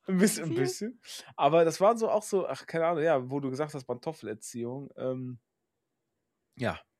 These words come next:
Speaker 1: das war
Speaker 2: Ja.
Speaker 1: schon, aber ja, das ist auch Love Language. <laughs>
Speaker 2: Sehr strenge, aber
Speaker 1: Sehr strenge,
Speaker 2: ja.
Speaker 1: aber ja, ist auch Liebes-, Liebes-,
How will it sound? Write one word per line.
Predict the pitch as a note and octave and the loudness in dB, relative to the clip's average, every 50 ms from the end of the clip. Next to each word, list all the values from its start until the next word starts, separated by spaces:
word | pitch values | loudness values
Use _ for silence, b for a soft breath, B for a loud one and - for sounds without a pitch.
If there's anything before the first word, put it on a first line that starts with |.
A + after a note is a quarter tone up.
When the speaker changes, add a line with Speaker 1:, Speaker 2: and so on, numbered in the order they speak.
| _ _ - | _ _ -14
Speaker 1:
das | G#2+ G#2 - - | -14 -12 -8 -4
war | A#2+ A#2 C3+ | -2 -2 -2
Speaker 2:
Ja. | |
Speaker 1:
schon, | C3 - A#3 C#3+ C#3+ D3+ D3 C#3+ C#3 - - - b b b b b b b b b b b b b b b b b b | -2 -2 -4 -4 -4 -8 -8 -10 -10 -12 -12 -12 b b b b b b b b b b b b b b b b b b
aber | b C3 B2+ D#3+ F3 | b 4 8 10 10
ja, | D#3 B2+ G#2 G#2+ | 10 10 8 4
das | G#2 C3 C#3 - G#3 | 2 0 -2 -2 -4
ist | G3+ - - | -6 -4 -2
auch | - G3 F#3+ - | -2 -2 -2 0
Love | G3 G3+ A3 G3+ - - | 0 0 0 0 -2 -4
Language. | C3 B2 C3+ C3 C3 C#3+ - - - - | -4 -2 -2 0 0 -2 0 0 0 4
<laughs> | - - F#5 F5+ F5 E5+ E5 D#5 C5+ G4+ F#4+ - G4+ A4+ G#3+ - C4+ - - - - _ _ b b b b b - | 8 8 8 10 8 8 8 10 10 8 8 8 2 2 2 2 0 -6 -10 -18 -20 _ _ b b b b b -18
Speaker 2:
Sehr | G#3+ E3+ A3 A3+ A3 | -2 4 6 6 6
strenge, | - - - - A#3+ G#3+ G#3+ A3 G#3+ A#3 B3 C#4+ F4 A4 A#4+ A4+ - - B G#3 A3 B B B B B | 6 2 -2 0 2 4 4 4 6 6 8 8 8 6 4 -2 -8 -12 B -10 -10 B B B B B
aber | B G3+ A3 | B 2 4
Speaker 1:
Sehr | - C3 - | 4 4 4
strenge, | A#3+ C4+ C#4 D#4 - | 4 4 2 2 0
Speaker 2:
ja. | - - - - F#3+ F3+ D3 - | 2 2 2 2 2 0 -2 -2
Speaker 1:
aber | - D3+ D3+ D#3+ E3+ E3 | -2 -2 0 0 0 0
ja, | C3+ A#2+ B2+ D3+ E3 | 0 0 0 0 0
ist | - - D3+ - - | -2 -4 -8 -8 -6
auch | - - G3+ - | -4 -4 -4 -4
Liebes-, | D3+ D#3 D3 C#3 B2+ A#2 A#2 G2+ - - | -6 -10 -8 -8 -8 -6 -6 -6 -6 -6
Liebes-, | C#3 C#3 C#3 A#2+ A#2 G#2+ - - - | -6 -6 -6 -4 -6 -6 -8 -10 -12